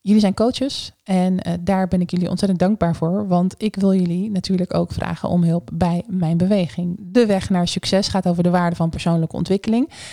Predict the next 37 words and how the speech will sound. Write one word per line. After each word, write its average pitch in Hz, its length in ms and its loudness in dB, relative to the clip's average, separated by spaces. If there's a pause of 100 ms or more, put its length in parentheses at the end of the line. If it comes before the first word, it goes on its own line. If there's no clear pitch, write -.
(180)
Jullie 208 160 6
hebben 180 240 2
dagelijks 226 500 0
te - 80 -2
maken 185 320 0
met 208 120 0
persoonlijke 202 460 0
ontwikkeling, 202 500 0
spreken 185 400 0
mensen 190 340 2
één 214 240 0
op 196 80 -2
één 185 240 -2
hierover 170 560 -2
en 175 140 -2
helpen 196 360 2
hun 220 140 2
bij 202 140 0
hun 196 120 0
persoonlijke 196 480 -2
ontwikkeling. 185 580 -2 (640)
Maar 196 140 4
hoe 240 160 4
kunnen 302 220 0
we 226 80 2
nou 170 220 0
voelen 302 420 -2 (320)
dat 190 180 0
we 170 80 0
goed - 280 2
zitten 226 260 0
en 185 80 -2
dat 185 120 0
er 180 80 0
voldoening 180 480 2
in 143 200 -4
zit? - 340 -8